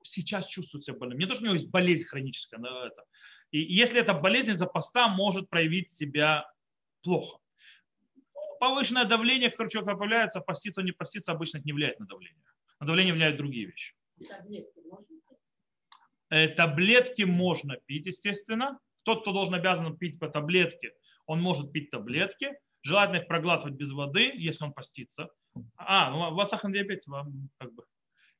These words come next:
Speaker 1: Но я для всех скажу. То есть, если человек мо-, должен брать таблетки, и ему мо-, то есть он может поститься, он считается настолько больным, то он может лучше всего это брать без воды. Если надо выпить таблетку, и без воды ее никак не выпить,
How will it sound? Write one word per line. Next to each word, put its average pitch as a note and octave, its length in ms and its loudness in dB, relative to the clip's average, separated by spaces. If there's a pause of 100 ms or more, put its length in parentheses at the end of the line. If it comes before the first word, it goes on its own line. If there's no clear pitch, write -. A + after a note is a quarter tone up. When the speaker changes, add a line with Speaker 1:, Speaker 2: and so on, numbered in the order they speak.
(120)
Speaker 1:
Но F3+ 200 0
я A3 180 8
для F#3 160 6
всех F#3 240 -6
скажу. D3 200 -14
То C#3+ 60 -12
есть, - 100 -14
если A3 200 -2
человек G3 220 0
мо-, G#3 240 0
должен F#3+ 340 2
брать F#3 200 2
таблетки, G3 440 0
и F3 120 -8
ему E3+ 560 0
мо-, F3 400 -2
то D#3+ 100 -6
есть - 120 -12 (320)
он F#3+ 160 0
может G3 300 4
поститься, D#3 400 -6
он C#3+ 60 -6
считается D3 240 -6
настолько D3 260 -12
больным, A#3+ 280 -2 (260)
то E3 60 2
он E3+ 60 2
может F3+ 220 0
лучше F#3 300 -2
всего E3 160 -2
это D3+ 100 -4
брать D3 200 -2
без C3+ 120 -6
воды. G3 360 -2 (220)
Если F3+ 160 -2
надо F3+ 220 0
выпить F3+ 420 0
таблетку, F3 580 2
и F3 120 -6
без D3+ 180 -2
воды E3 220 2
ее D#3+ 140 2
никак D#3+ 340 2
не D3 80 -4
выпить, C#3+ 460 -2